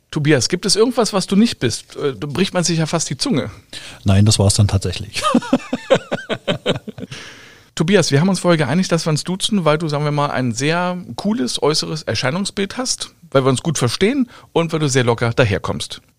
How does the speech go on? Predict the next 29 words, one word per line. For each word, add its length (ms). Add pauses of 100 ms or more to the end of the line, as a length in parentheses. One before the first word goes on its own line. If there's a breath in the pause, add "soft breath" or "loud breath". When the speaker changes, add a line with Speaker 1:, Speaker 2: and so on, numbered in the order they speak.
Speaker 2:
Dem 120
ist 160
so, 140
genau. 340
Hm? 180 (200)
Speaker 1:
Gut, 360
dann 160
bleiben 200
wir 40
also 140
beim 180
Du. 180 (280 loud breath)
Speaker 2:
Ja, 160
gerne. 220 (260)
Speaker 1:
Wie 60
läuft 280
denn 40
das 160
also 220
bei 80
der 120
Online-Apotheke? 840
Mein 240
Rezept 420
kommt 240
per 220
E-Mail 300
an 340
oder 380